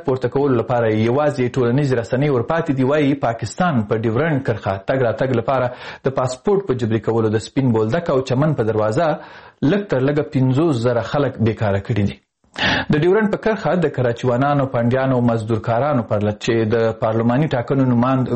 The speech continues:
ګوندونه، کاندیدان او رهبران ورماتو، داسې ښکاري چې اوس له ټاکنو تیرېدو وروسته، آه، معترضان له سیاستوالو هم هیر شوي او نور یې څوک پوښتنه نه کوي.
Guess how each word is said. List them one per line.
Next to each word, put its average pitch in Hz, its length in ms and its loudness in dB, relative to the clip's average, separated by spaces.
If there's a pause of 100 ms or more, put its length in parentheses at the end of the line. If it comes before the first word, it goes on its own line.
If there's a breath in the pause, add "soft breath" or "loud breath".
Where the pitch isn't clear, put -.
(120)
ګوندونه، 156 420 2 (140)
کاندیدان 110 520 0 (440 loud breath)
او 120 40 2 (120)
رهبران 127 480 0
ورماتو، 160 480 0 (100)
داسې 147 240 -2
ښکاري 113 320 0
چې 143 80 0 (480 loud breath)
اوس 202 200 2
له 151 260 2
ټاکنو 135 340 2
تیرېدو 123 320 2
وروسته، 135 400 0
آه، 120 760 0
معترضان 120 840 2
له 117 60 2
سیاستوالو 117 680 0
هم 120 120 0
هیر 104 280 0
شوي 180 180 2 (180)
او 113 100 2
نور 131 180 2
یې 117 100 -4
څوک 127 160 -4
پوښتنه 113 380 -2
نه 104 100 0
کوي. 104 140 -2